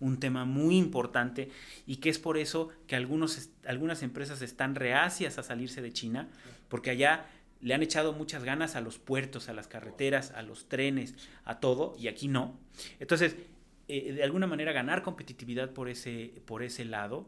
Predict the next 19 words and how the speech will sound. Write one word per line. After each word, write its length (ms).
Y 120
les, 380
y 60
les 180
diría 180
en 100
general 560
tratar 420
de 120
con 200
ello 220
detonar 460
un 140
mejor 280
ambiente 480
de 120
negocios 680
en 160
México. 400